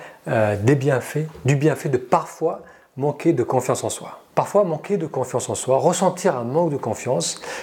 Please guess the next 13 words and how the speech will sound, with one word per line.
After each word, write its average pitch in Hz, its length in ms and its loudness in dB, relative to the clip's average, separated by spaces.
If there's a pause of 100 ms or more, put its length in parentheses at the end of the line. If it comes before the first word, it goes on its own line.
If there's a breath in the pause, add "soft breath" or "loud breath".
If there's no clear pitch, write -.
(120 loud breath)
est - 180 6
une 151 100 4
bonne 113 160 2
chose. 92 380 -6
Ça - 200 2
indique 151 340 0
qu'on 139 160 2
s'apprête - 560 -6
à 143 100 2
faire 131 360 -6 (320 loud breath)
quelque 135 200 2
chose 110 220 0
d'important, 127 580 0